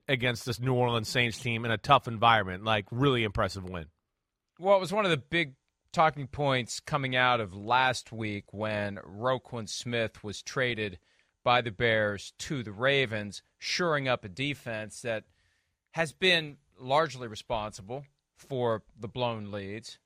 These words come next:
Speaker 2: The Ravens, the first team since the two thousand eleven Packers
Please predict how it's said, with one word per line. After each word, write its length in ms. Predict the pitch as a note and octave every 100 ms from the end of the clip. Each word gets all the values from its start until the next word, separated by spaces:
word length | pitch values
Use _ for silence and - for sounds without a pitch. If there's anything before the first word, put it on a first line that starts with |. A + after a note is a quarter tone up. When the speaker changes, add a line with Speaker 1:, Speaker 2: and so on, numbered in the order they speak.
| -
Speaker 2:
The 260 | B2 A2 F2+
Ravens, 340 | C3 D#3 C#3+ B2+
the 80 |
first 300 | A#2+ D#3+ C#3+
team 200 | - C#3+
since 220 | A#2+ B2+ -
the 80 |
two 180 | - D#3+
thousand 440 | - B2+ B2 A2 A#2+
eleven 240 | G#2+ F#2+
Packers 580 | - C#3+ E3 - F2+